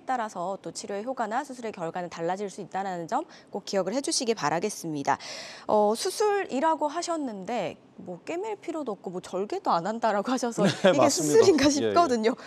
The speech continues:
Speaker 1: 어떻게 그게 가능한 건가요?
Speaker 2: 우리가 저
Speaker 1: 네.
Speaker 2: 봉합이 필요한 경우는 사실 그 상식적으로 생각하면 피부를 절개한다.
Speaker 1: 그렇죠.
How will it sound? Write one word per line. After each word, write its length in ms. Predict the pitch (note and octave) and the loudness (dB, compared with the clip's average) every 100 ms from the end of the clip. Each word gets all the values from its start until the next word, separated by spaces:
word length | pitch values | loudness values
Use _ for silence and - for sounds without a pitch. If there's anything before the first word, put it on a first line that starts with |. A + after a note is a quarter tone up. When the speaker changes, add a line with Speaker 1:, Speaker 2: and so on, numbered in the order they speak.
| - | 0
Speaker 1:
어떻게 420 | A3 A3 A4+ F#4+ | 0 2 0 2
그게 200 | A#3+ A3+ | 2 2
가능한 480 | A3 D#3 F3+ C#4+ B3 | 2 -2 -2 -2 -2
건가요? 800 | F#3 E3 D3+ D3 D3 C#3+ D#3 G#3+ - - - - - - - - - - - - _ - | -2 -2 -4 -6 -4 -4 -4 -6 -10 -18 -20 -18 -16 -14 -14 -14 -16 -20 -20 -20 _ -4
Speaker 2:
우리가 260 | C3+ F3+ | 4 6
저 140 | F3+ F3+ | 6 4
Speaker 1:
네. 120 | F#3+ B2+ | 2 2
Speaker 2:
봉합이 380 | D#3 A3 A3 | 8 8 6
필요한 400 | G#3+ A3+ A3 G#3+ | 2 4 6 6
경우는 400 | G3 F#3 F3 F#3+ | 4 2 2 0
사실 380 | E3+ F#3 G3 F#3 | 2 0 2 0
그 520 | D3+ D3+ D3+ C#3+ B2+ - _ _ _ _ - | 2 2 4 2 0 -6 _ _ _ _ -16
상식적으로 560 | - D#4 D#4+ D#4+ C#4+ | -2 0 2 2 2
생각하면 380 | B3 A#3+ - G#3 - | 2 0 2 -2 -2
피부를 460 | - E4 E4 E4 | 0 2 4 2
절개한다. 960 | A#3 C#3 C#3+ E3 D#3+ E3 C#3 A#2 C3 D#2+ - | 4 4 6 4 2 4 6 6 6 2 -10
Speaker 1:
그렇죠. 460 | - C4+ - F#3 D3 | -2 -2 -2 -6 -10